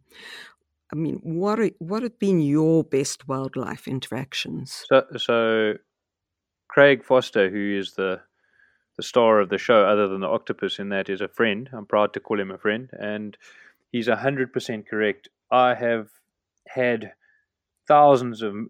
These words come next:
Speaker 2: interactions with marine wildlife over the thirty years I've been diving, and without a question of a doubt, the very best ones have always been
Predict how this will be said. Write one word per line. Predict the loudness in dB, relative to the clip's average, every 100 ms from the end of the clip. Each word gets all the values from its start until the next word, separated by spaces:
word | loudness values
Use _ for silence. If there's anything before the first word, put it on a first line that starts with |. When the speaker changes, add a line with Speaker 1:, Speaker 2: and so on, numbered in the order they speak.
| -12
Speaker 2:
interactions | -10 -2 0 0 -2 -10 -8
with | -8 -6
marine | -4 -2 -2 0
wildlife | 4 4 4 2 2 _ -10
over | -6 -4 -4
the | -4 -4 -8 _ _ _
thirty | -6 -4
years | -2 0 -2
I've | -6
been | -8 -4
diving, | -2 0 -4 -8 _ _ _
and | -6 -4 -4 -10 -18 _ _ _ _ _ _
without | -8 0 2 2 -4 _ _ -18 -16
a |
question | -12 -4 -4 -4 -6
of | -6
a | -2
doubt, | 2 2 2 -6 _ _
the | -16 -8
very | -2 0 0
best | 0 -2 0
ones | -4 -4 -6
have | -8
always | -2 0 0 -4
been | -6 -6 -6